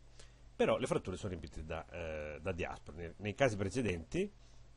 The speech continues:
tutti questi campioni che abbiamo visto, le fratture sono riempite da calcedonio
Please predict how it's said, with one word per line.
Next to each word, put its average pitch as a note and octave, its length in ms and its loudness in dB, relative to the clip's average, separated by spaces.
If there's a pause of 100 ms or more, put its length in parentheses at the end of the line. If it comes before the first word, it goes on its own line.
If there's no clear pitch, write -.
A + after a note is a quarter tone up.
(180)
tutti - 460 0
questi F#2 760 0
campioni G2 540 2
che - 80 -6
abbiamo F#2 200 2
visto, D3 460 0
le F#2+ 140 -2
fratture F2 380 -4
sono G2 200 -2
riempite A2+ 400 -4
da G#2+ 100 0
calcedonio D2 560 -4